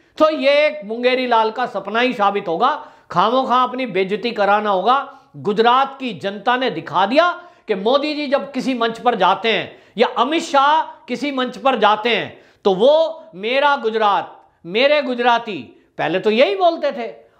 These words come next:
अभी वो मोदी जी पीएम हो गए हैं, तो बेशक वो अब कहने लगे हैं कि "मेरे सवा सौ करोड़ भारतवासी", लेकिन पहले गुजरात को आगे रखते थे और इसको जीत को लेकर उन्होंने गुजरात की जनता का धन्यवाद भी दिया है। और अमित शाह और मोदी जी,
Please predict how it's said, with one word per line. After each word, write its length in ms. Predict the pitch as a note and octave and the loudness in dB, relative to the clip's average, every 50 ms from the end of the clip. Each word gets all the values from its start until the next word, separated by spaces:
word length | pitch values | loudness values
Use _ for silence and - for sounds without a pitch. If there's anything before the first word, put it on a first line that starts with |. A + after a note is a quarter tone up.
| _ - | _ -2
अभी 220 | D3+ E3+ A#3 D4 | 0 0 2 2
वो 180 | D4 C#4+ D4 C#4+ | 2 4 2 2
मोदी 300 | C4 A#3+ B3 A#3+ C4 C4 | 2 -2 -4 -4 -6 -6
जी 100 | C4 C#4 | -8 -8
पीएम 400 | A3+ - - A#3 B3 C#4 D4 D4 | -10 -10 -8 -2 0 0 2 2
हो 160 | C4 A3+ A3+ | 2 2 2
गए 160 | B3 C4 C4+ | 0 -2 -2
हैं, 220 | C#4+ D4+ D4+ C#4 D4 | -2 -2 -4 -2 -2
तो 80 | B3+ | -4
बेशक 440 | A3+ F#3 G#3 A#3+ A#3+ A#3+ C#4+ D4 - A3 | 0 2 2 0 2 0 -2 -2 -2 -2
वो 120 | A#3 B3 | 0 2
अब 180 | C4 B3+ B3 B3+ - | 2 2 0 0 -2
कहने 220 | G#3+ A3 A#3 A#3+ | -2 -2 0 0
लगे 180 | A#3 A#3 A3+ A#3+ | 0 0 0 0
हैं 180 | B3 B3+ B3 | 0 -2 -2
कि 80 | A3+ A#3 | -2 -4
"मेरे 280 | F#3+ G3+ A3 A3+ A#3 A3+ | -2 0 0 0 0 -2
सवा 260 | G#3 F#3+ G3+ G#3 G#3 | -2 0 0 0 2
सौ 160 | G#3 A3 A3 | 2 0 -2
करोड़ 300 | - G3 G3 G#3 G#3+ G3+ | 0 0 0 0 0 2
भारतवासी", 800 | F3+ E3 E3 F3+ G3 G3 G3+ F#3+ G3+ G3+ F#3+ G#3 A3 A3 - - - - - - - | 2 2 2 2 0 -2 0 0 0 0 0 -6 -10 -10 -10 -16 -20 -20 -12 0 0
लेकिन 240 | F3 D3+ A3 A3+ - | 2 2 2 0 4
पहले 320 | - F#3+ G#3 A#3 A#3+ A3 | 4 4 4 4 2 2
गुजरात 460 | D3+ E3 E3+ F3 F#3+ G#3 A3+ A3+ - - | 0 -2 2 2 4 4 4 2 -2 -2
को 60 | A3+ | 0
आगे 280 | G3 F#3+ G3+ A3 C4 C4 | 2 2 2 0 0 -2
रखते 300 | A#3+ G3+ - - G3+ F#3 | -2 -4 -4 -6 -6 -4
थे 280 | F#3+ G#3 C4+ D#4 D#4 D#4 - - - - _ | -2 0 0 0 0 -2 -8 -16 -20 -4 _
और 120 | A#3 C4+ D#4+ | 2 2 2
इसको 300 | D4 - - - D#4 D4 | 0 -4 0 0 0 0
जीत 320 | A3 F3 A3+ B3 A3+ - - | 0 -2 -4 -6 -6 -2 -2
को 80 | C4+ | 0
लेकर 280 | C4+ B3+ B3 B3+ C4 B3+ | 0 0 0 0 0 0
उन्होंने 340 | B3 A#3+ B3 B3+ B3+ C4+ B3 | 0 0 0 -2 -2 -2 -2
गुजरात 420 | G3 F3+ F3+ G3+ A3 A3+ A3 - | -4 0 2 2 2 2 0 -4
की 60 | B3+ A3+ | -8 -6
जनता 340 | G#3 G3 F#3+ F3+ - A3+ | -6 -6 -6 -2 0 0
का 120 | A3+ - - | 0 2 -2
धन्यवाद 520 | C#3 C#3+ D3+ E3 F3+ F#3+ G3+ A3 B3+ C4 | -2 -4 -4 -4 0 2 2 2 2 2
भी 120 | C#4 C#4+ C4+ | -2 -6 -6
दिया 220 | A3+ G3 F#3 F#3 | -2 0 0 2
है। 180 | G3 A3 A#3+ - - - - _ - - - _ | 2 0 -2 -6 -12 -20 -20 _ -20 -20 -10 _
और 480 | A#3 D4+ F4 F#4+ F#4 F#4 D#4 - - - _ _ _ _ - _ - - | 2 4 4 4 2 -2 -8 -12 -16 -20 _ _ _ _ -20 _ -4 -2
अमित 280 | G3+ A#3 C#4+ D#4+ D#4+ | -2 -2 0 -2 -4
शाह 640 | - - - C#4+ D4 D#4 E4+ F4 F4 E4 - - G#3+ | -4 0 2 4 4 4 4 2 0 -2 -4 -6 -4
और 160 | B3+ C#4+ C#4+ | -4 -4 -4
मोदी 380 | B3 A3 A#3+ C#4 D4 E4 E4 D4 | -4 -2 -2 0 0 0 0 -2
जी, 340 | B3 G#3+ D#3+ B2 A2 - | -2 -4 -6 -6 -10 -14